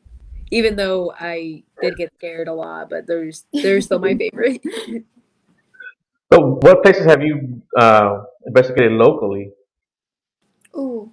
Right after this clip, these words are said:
Speaker 2: the jail.
Speaker 1: Oh, just our jail here,
Speaker 2: We have
Speaker 1: our
Speaker 2: a
Speaker 1: old jail.
Speaker 2: Kosciuszko County Jail, which is
Speaker 3: Uh-huh.
Speaker 2: actually in our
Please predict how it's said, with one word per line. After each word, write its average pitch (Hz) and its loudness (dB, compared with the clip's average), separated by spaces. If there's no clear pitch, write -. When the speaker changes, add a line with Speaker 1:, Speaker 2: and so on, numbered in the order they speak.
Speaker 2:
the 240 -12
jail. 208 -14
Speaker 1:
Oh, 208 2
just 233 -2
our 208 0
jail 185 -6
here, 196 -10
Speaker 2:
We 254 -10
have 262 -8
Speaker 1:
our 247 -4
Speaker 2:
a - -4
Speaker 1:
old 180 -10
jail. 175 -10
Speaker 2:
Kosciuszko 240 -8
County 233 -12
Jail, 247 -12
which 226 -16
is 233 -12
Speaker 3:
Uh-huh. 214 -4
Speaker 2:
actually 233 -10
in 220 -18
our 214 -16